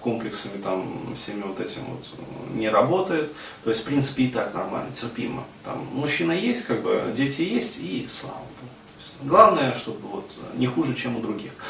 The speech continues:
Вот. Ну а то, что мать срет, ну, она же тоже человек. То есть, все нормально, как бы. Ну вот, и поэтому, э, дети остаются, как бы, вот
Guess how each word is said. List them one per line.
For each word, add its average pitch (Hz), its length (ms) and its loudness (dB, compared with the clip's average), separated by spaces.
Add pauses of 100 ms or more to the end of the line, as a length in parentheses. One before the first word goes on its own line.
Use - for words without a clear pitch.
(300)
Вот. - 320 8
Ну 214 80 6
а 214 80 10
то, 220 100 6
что 202 480 6
мать 240 180 6
срет, 143 380 4
ну, 175 380 2 (160)
она 160 180 4
же 139 120 0
тоже 165 260 2
человек. 92 500 -2 (100)
То - 60 -10
есть, - 300 -14 (640)
все - 180 -2
нормально, - 400 -2 (120)
как - 80 -14
бы. - 60 -16 (720)
Ну 123 120 10
вот, 123 240 8
и 131 40 2
поэтому, 123 1500 6
э, - 20 -2
дети 113 300 0
остаются, 104 640 0
как - 200 -6
бы, 92 80 -4
вот - 280 -4